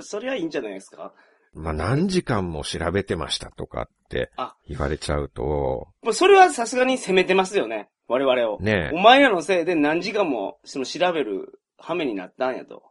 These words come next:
Speaker 1: 俺の時間を返せっていうのが、まあ、ちょっと出てますよね。
Speaker 2: そういうことですよね。
Speaker 1: <laughs> ニュアンスと-、的に。
Speaker 2: うん。
Speaker 1: はいはいはい。
Speaker 2: まあ、僕にも責任があると思います。山本さんにもあるし、
Speaker 1: <laughs>
Speaker 2: あるけど。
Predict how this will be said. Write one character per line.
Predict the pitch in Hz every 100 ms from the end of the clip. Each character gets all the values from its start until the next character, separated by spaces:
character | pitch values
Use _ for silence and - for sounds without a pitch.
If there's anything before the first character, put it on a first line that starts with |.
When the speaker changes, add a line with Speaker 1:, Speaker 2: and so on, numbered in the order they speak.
| _
Speaker 1:
俺 | 143 170
の |
時 | 156 165
間 | 160
を |
返 | - 214 185
せ | 131
っ | -
て | - - _
い | - - 226
う | 269
の | 262
が、 | 302 320 127 - _
ま | 196 190
あ、 |
ち | 262
ょ |
っ |
と | 156
出 | 127
て | 143
ま | 127 117
す | 85
よ | 58
ね。 | 58 _
Speaker 2:
そ | - 151
う |
い |
う |
こ | 160
と | 131
で | 80
す | -
よ | -
ね。 | 104 123 156 -
Speaker 1:
<laughs> | -
ニ | 202 202
ュ |
ア | 185
ン | 180
ス | -
と-、 | 147
的 | - 165 139
に。 | 120 101 -
Speaker 2:
う | 82
ん。 | 82 69 60
Speaker 1:
は | -
い |
は | -
い |
は | -
い。 | _ _ _ _ -
Speaker 2:
ま | 85
あ、 |
僕 | 82 85 147
に | 175
も | 151
責 | - 80 95
任 | 87 90
が | 95
あ |
る | 80
と | 73
思 | 73
い |
ま | 76
す。 | 71
山 | 90 98
本 | 104 101
さ | 123
ん | 113
に | 123
も | 104
あ | -
る | -
し、 | - 92 85
Speaker 1:
<laughs> |
Speaker 2:
あ | - 80
る |
け | - 71
ど。 | 87